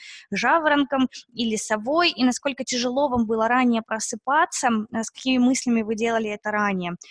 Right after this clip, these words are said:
Автор даёт реальные рекомендации по тому, как вы можете, м, превратить своё утро в утро Рождества, эм, и наполнить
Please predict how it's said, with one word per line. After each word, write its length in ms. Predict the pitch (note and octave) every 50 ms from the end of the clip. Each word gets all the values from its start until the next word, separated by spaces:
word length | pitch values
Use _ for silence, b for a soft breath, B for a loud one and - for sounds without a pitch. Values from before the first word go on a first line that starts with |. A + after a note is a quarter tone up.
| B B B B B
Автор 280 | D4+ E4 - - D4 B3
даёт 300 | A3+ B3+ B3 C#4+ D4+ - _ b b b b
реальные 440 | A#3 B3 B3+ C4+ C#4+ C#4 B3+ B3 A#3
рекомендации 640 | A3+ - A#3+ A#3 A#3 A#3 A#3 B3 D4 F4 - D4 C4 -
по 80 | A#3+ -
тому, 280 | - A#3 B3 C4+ C4+ - _
как 320 | - C4+ C4 B3+ C4 - G#3+
вы 100 | A3+ A3+
можете, 560 | A#3 A#3 A#3+ A#3+ A#3+ A3+ A#3 G#3 - - G#3
м, 460 | G3 G3 F#3+ - G#3+ G#3+ G#3 G3+ G3+
превратить 420 | G3+ A#3 A3+ A#3 B3 A#3 C4+ B3 -
своё 280 | - A3+ A#3 A#3 A#3
утро 260 | C4 E4 - - C4 A3+
в 100 | G3+ - -
утро 300 | B3+ B3 - A#3 G#3+ G#3
Рождества, 800 | A3 A#3 A3+ A3 G#3 G3+ A3 G#3+ - - - G#3+ A3+ B3+ D4 F4 - B B B B B B B
эм, 360 | G#3+ G#3 G#3 G#3 G3+ G3+ G3 - -
и 260 | - B3+ B3+ B3 B3 A#3+ A#3 A3 _ _ _ _ -
наполнить 760 | A#3 A#3 A3+ - C4+ C#4 C#4+ C#4+ C4 A#3+ A3 G3+ - -